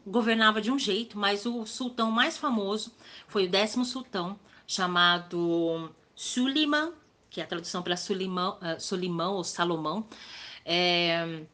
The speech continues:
e quando eu fui pela primeira vez na Turquia, eles falavam muito sobre o Su-, o Suliman, dizendo que ele era escravo da própria escrava. Ele se apaixonou por uma ucraniana, hoje seria Ucrânia,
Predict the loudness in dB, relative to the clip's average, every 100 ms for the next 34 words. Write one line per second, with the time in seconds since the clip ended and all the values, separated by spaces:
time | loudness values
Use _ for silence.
0 | _ _ -8 0 4 6 6 4 0 2
1 | 6 6 8 6 6 2 0 2 0 2
2 | 2 4 2 2 -2 -4 -8 -4 0 0
3 | -2 -10 -20 -8 -2 0 2 4 8 8
4 | 6 0 -2 -4 -4 -2 0 -2 -6 -8
5 | -6 -6 -4 -4 0 2 2 0 -4 -14
6 | -8 -2 2 2 0 0 4 6 6 4
7 | 2 0 -2 0 2 4 4 2 -2 -4
8 | -6 4 4 4 0 -2 -4 -4 -8 0
9 | 2 4 2 -2 -2 -2 -4 -4 -4 0
10 | 0 0 0 -2 -2 -2 -4 -2 -2 0
11 | 0 -2 -2 -2 -2 2 4 4 0 -6
12 | -6 -6 -8 -6 -2 0 0 -4